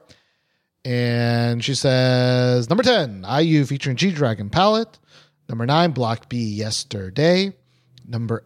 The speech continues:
eight, Red Velvet, Red Flavor. Number seven, Day six, I Like You. Number six, B to B, Missing You.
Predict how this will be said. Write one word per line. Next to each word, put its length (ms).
eight, 380
Red 300
Velvet, 640
Red 260
Flavor. 560
Number 220
seven, 420
Day 220
six, 580
I 140
Like 420
You. 240
Number 260
six, 720
B 220
to 160
B, 260
Missing 480
You. 320